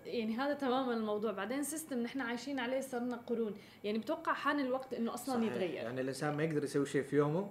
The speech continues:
Speaker 1: بالضبط.
Speaker 2: إلا العمل.
Speaker 1: إيه.
Speaker 2: which is يعني شيء كويس
Speaker 1: مم.
Speaker 2: طبعًا، ولكن في المقابل إنه الإنسان يقدر يكون عنده كذا شغلة يسويها.
Speaker 1: أكيد.
Speaker 2: لما خلاص أنا خلصت شغلي، أنا أحتاج الوقت المعين الفلاني،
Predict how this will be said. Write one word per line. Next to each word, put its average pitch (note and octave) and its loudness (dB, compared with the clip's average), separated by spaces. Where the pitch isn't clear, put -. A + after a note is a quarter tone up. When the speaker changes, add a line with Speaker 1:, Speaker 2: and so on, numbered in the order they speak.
Speaker 1:
بالضبط. A3+ -2
Speaker 2:
إلا D3+ 2
العمل. A2+ -2
Speaker 1:
إيه. C4 0
Speaker 2:
which C3 -2
is D#3 2
يعني A#2 -4
شيء D3 -2
كويس D#3+ 4
Speaker 1:
مم. A#2 -2
Speaker 2:
طبعًا، A#2+ 2
ولكن D#3+ 2
في D3+ -8
المقابل C3+ 2
إنه C#3+ -2
الإنسان C#3+ -2
يقدر D3 0
يكون D3 0
عنده C#3 0
كذا E3 2
شغلة C3 -4
يسويها. G#2+ -4
Speaker 1:
أكيد. C4 -6
Speaker 2:
لما E3 0
خلاص E3 0
أنا C3 -2
خلصت D#3 0
شغلي، E3+ 4
أنا C3+ -4
أحتاج C#3+ 0
الوقت E3 2
المعين D#3+ 2
الفلاني، D3 -2